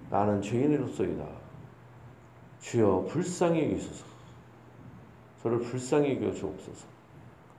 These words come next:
이거를 하나님이 가장 기뻐하십니다. 탕자가 앞에 날 때 "저를 불쌍히 여기소서." 세리가 하나님 앞에 "저는 죄인으로서이다. 저를 불쌍히 여기소서."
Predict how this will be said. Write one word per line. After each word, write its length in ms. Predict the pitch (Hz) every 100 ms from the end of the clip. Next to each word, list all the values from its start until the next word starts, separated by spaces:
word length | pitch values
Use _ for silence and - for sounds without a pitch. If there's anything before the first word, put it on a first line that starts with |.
| - - -
이거를 480 | 104 104 104 95 135
하나님이 380 | 151 135 120
가장 460 | - - - 76 -
기뻐하십니다. 680 | - - 127 107 - 80 - - - - -
탕자가 600 | 160 165 156 147 131 117 - - -
앞에 280 | - - 120
날 160 | 110 92
때 80 | -
"저를 240 | 101 98
불쌍히 500 | - 117 - 131 120
여기소서." 460 | - 92 - - - - - - - - - - - - - - - - - -
세리가 680 | - 196 175 139 120 95 113
하나님 240 | 151 139
앞에 320 | 110 - 90
"저는 280 | - 107 110
죄인으로서이다. 920 | 101 107 104 98 92 - 90 90 113 - - - - - -
저를 340 | - 110 110
불쌍히 640 | - 131 127 - 147 143 110
여기소서." 380 | 90 87 85